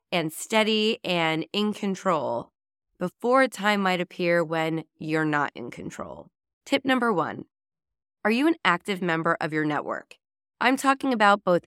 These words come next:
in person with friends and colleagues and online. Do you comment on LinkedIn posts that colleagues write? Do you make new connections whenever possible? Are you someone who deletes and ignores friend requests on LinkedIn,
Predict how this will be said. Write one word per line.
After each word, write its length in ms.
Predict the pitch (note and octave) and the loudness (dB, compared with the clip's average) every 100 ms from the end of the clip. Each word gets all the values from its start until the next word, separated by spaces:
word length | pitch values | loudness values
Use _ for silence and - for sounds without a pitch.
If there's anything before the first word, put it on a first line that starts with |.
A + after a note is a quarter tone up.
| - | -2
in 160 | B3 | -2
person 440 | A3+ A#3 A3 G#3 E3+ | -2 -4 -2 -2 -2
with 180 | E3 - | -2 -4
friends 640 | - G#3 G3+ G3+ G3+ F#3 | 2 4 4 2 0 -2
and 120 | D3 | -4
colleagues 720 | - - G3 G3 F#3+ F#3+ F#3 - _ | -2 4 6 6 2 2 0 -10 _
and 300 | - A#3 C4 | 2 4 6
online. 720 | - G#3 G3+ F#3 G#3 F3+ - - _ _ _ _ _ | 6 4 6 4 4 2 -4 -16 _ _ _ _ _
Do 80 | - | -2
you 140 | A3+ A#3 | -2 -2
comment 500 | - G3 G3 A3 - | 0 4 6 4 2
on 180 | G#3 | 0
LinkedIn 460 | F#3+ F#3+ F#3 F#3 F#3 | 0 -2 -2 -2 -2
posts 300 | - G3+ F#3+ | -2 -4 -2
that 120 | F3+ | -6
colleagues 540 | - F3 F3+ F#3 F#3 F3+ | 0 2 4 2 -2 0
write? 400 | F3 F3+ F3+ - _ _ | 2 2 -2 -6 _ _
Do 100 | - | -6
you 240 | F3+ E3+ E3+ | -2 0 0
make 320 | E3 E3+ - | 2 0 0
new 120 | F#3+ | -2
connections 680 | F3 - E3 E3 - G#3+ F#3+ | -2 -4 -2 -2 -4 -4 -2
whenever 300 | G#3 G3+ G3+ | 0 0 -2
possible? 800 | - F#3+ - G3+ G#3 G#3 G#3 - | -2 -2 -2 -4 0 2 2 -2
Are 80 | - | -4
you 160 | G3 F#3 | -4 -4
someone 360 | - F3+ F3+ | -4 -2 0
who 360 | F#3 F3+ F3 E3+ _ _ - | 0 0 0 -2 _ _ -8
deletes 460 | G#3 A3+ C4 - A3+ | -4 0 -2 -2 -2
and 120 | F3+ | -2
ignores 580 | F3 F3+ G3+ G#3 G3+ F#3 | -2 -2 0 2 0 -2
friend 280 | F#3 F3+ | 0 0
requests 580 | F3+ F3+ F#3 F3 F3+ - | 0 -2 0 0 0 -6
on 220 | - E3+ E3 | -4 -2 -2
LinkedIn, 540 | E3+ D#3+ E3+ E3 E3+ | -2 -2 -2 0 -2